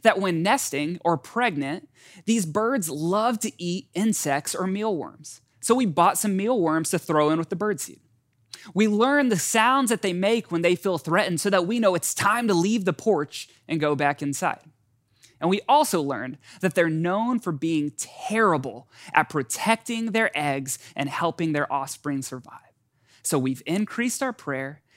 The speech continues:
and we've increased our nest vigilance. We are for Ab and Fee.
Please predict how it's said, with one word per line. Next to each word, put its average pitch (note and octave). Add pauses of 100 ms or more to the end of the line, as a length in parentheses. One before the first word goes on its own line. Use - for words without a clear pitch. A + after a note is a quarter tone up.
(180)
and C#3+
we've B2+ (100)
increased G#3
our C#3+
nest C#3+
vigilance. - (680)
We E3 (420)
are C#3+
for D3 (280)
Ab F3 (200)
and D3
Fee. -